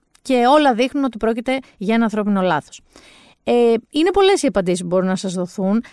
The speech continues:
Εγώ διάλεξα μία να σας διαβάσω, παιδιά, ε, μία ανάρτηση που έγινε viral πάρα πολύ δίκαια, και θα σας τη διαβάσω και λέξη προς λέξη, είναι του Γρηγόρη Φαρμάκη, Γκρέγκορη Φαρμάκης, θα τον βρείτε στο Facebook, είναι διευθύνων σύμβουλος μιας εταιρείας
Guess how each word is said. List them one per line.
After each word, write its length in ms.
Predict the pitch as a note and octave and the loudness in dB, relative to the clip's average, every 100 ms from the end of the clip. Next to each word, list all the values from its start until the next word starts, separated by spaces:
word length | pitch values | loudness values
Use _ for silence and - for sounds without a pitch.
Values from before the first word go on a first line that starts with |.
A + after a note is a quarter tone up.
| _ | _
Εγώ 300 | - A3+ C#4 | -2 0 0
διάλεξα 560 | D#4+ D#4+ F#4+ G#4 - A#3 | 0 2 2 0 0 -2
μία 240 | G#3+ A3+ | 0 0
να 100 | C4+ | 0
σας 160 | A3+ G#3+ | -2 -2
διαβάσω, 460 | G3+ F#3 A3+ A3 A3 | -2 -2 -2 -2 -6
παιδιά, 540 | F3+ F3+ F3 E3+ F3+ | -6 -4 -4 -4 -6
ε, 260 | - G3+ G3 | -4 -2 0
μία 180 | G#3+ C4 | 0 2
ανάρτηση 640 | C4 C#4+ B3 - - - _ _ _ - | 2 0 -2 -10 -18 -18 _ _ _ -2
που 80 | |
έγινε 240 | A#3 C4 D4 A3+ | 0 2 2 2
viral 360 | B3 C4 A#3 G3 - | 2 2 0 -4 -2
πάρα 220 | A#3+ B3 | 0 0
πολύ 240 | G3+ F3+ | 0 -4
δίκαια, 560 | E3 E3 - D#3+ D#3+ A#3 _ - | -4 -6 -6 -4 -4 -6 _ -8
και 60 | A3+ | -4
θα 120 | A3+ | -4
σας 140 | G3+ F#3+ | -4 -6
τη 100 | F#3+ | -4
διαβάσω 360 | G3 A3 B3+ | -2 -2 -4
και 100 | A#3 | -6
λέξη 240 | G#3+ G#3+ - | -6 -8 -8
προς 200 | G3 F3+ | -6 -4
λέξη, 540 | F3 E3 - - A3 - - - - | -4 -4 -8 -6 -6 -8 -20 -10 -2
είναι 200 | C#4+ E4+ | 0 0
του 140 | B3 | 0
Γρηγόρη 300 | A#3 G#3 C#4 | -2 0 -2
Φαρμάκη, 560 | C4 A3+ G3+ G3+ F3+ G3 | -2 -2 0 -2 -4 -4
Γκρέγκορη 380 | G#3+ G#3+ A3+ | -4 -2 -2
Φαρμάκης, 580 | A#3 G3 G#3 A#3 A3 - | -2 -2 0 0 -2 -4
θα 120 | - | -6
τον 160 | F3 F#3 | -4 -2
βρείτε 220 | A3 A#3 | -4 -4
στο 160 | G#3 F#3 | -6 -8
Facebook, 460 | F3+ F3 F#3 C4+ - _ - - | -4 -4 -4 -8 -12 _ -20 -6
είναι 200 | D4+ E4+ | -2 0
διευθύνων 460 | C4+ B3+ D#4+ D#4 C4+ | 0 -2 -2 0 0
σύμβουλος 460 | - C4 A#3+ A3 | 0 0 0 0
μιας 220 | A#3+ C#4+ | 0 0
εταιρείας 640 | D4+ A#3 A3 B3 A#3 F3+ | -2 -4 -2 0 0 -2